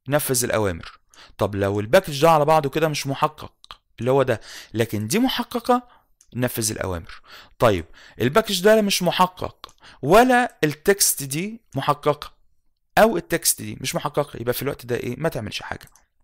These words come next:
خلاص لا تنفذ هذه الأوامر اللي، اللي جوه if. معلش لو بدقق،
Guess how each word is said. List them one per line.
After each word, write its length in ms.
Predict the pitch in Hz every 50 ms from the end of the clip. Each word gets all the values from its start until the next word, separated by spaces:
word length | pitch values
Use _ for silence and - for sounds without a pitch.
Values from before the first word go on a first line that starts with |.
| _ _ _
خلاص 600 | - - 95 - - - - - - - _ _ _ _ _
لا 200 | - 117 135 156
تنفذ 440 | 151 - 127 127 120 - 117 104 101
هذه 140 | 92 92
الأوامر 420 | 92 - - 95 98 104 117 120 -
اللي، 280 | - 95 92 92 95 - -
اللي 140 | 110 110 110
جوه 240 | 98 104 95 92 - - -
if. 200 | - - - - _ _ _ _ _ _ _ _ _ _ _ _ _ _ _ - -
معلش 400 | 123 123 107 92 85 - - 85
لو 140 | 85 90 87
بدقق، 440 | 90 - 143 - - 202 214 -